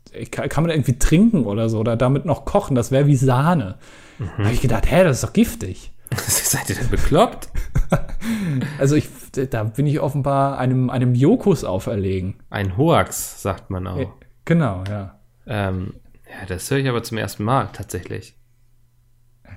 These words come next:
Speaker 1: das ist ja okay. Da, dann habe ich mich da total vertan. Oder du ernährst dich seit Jahren sehr, sehr ungesund und wirst
Speaker 2: Das
Speaker 1: bald
Speaker 2: erklärt
Speaker 1: an
Speaker 2: immer dieses Augenzucken und das <laughs> Wegdriften meiner Iris.
Speaker 1: <laughs>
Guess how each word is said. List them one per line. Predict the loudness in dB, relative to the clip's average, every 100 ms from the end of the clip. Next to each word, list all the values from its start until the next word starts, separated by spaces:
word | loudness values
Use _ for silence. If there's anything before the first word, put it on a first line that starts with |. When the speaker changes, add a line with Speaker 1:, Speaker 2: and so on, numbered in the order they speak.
| -14
Speaker 1:
das | -16 -16
ist | -18 -14
ja | -12
okay. | -12 -10 -10 -10 -14 -14 -8
Da, | -6 -6
dann | -4 -4 -2
habe | -4
ich | -6
mich | -6
da | -6 -8
total | -8 -6 -6
vertan. | -6 -4 -4 0
Oder | 4 4 4
du | 4 4 2 0
ernährst | 0 2 2 0
dich | 0
seit | 0 0 0
Jahren | 2 2 2 0
sehr, | 2 4 6 4
sehr | 4 4
ungesund | 2 2 0 -4 -4
und | -2
wirst | 0 0
Speaker 2:
Das | 2
Speaker 1:
bald | 2
Speaker 2:
erklärt | 2 2 0
Speaker 1:
an | -2
Speaker 2:
immer | -2
dieses | -4 -6 -6
Augenzucken | -4 0 0 -2 -6 -12 -8 -6 -6 -8
und | -8 -6
das | -2 0 0 -4
<laughs> | -10 -6
Wegdriften | -6 -4 -6 -6 -6 -4
meiner | -4 -4
Iris. | -4 -4 -6 -8 -12 _ _ _ _ _
Speaker 1:
<laughs> | -2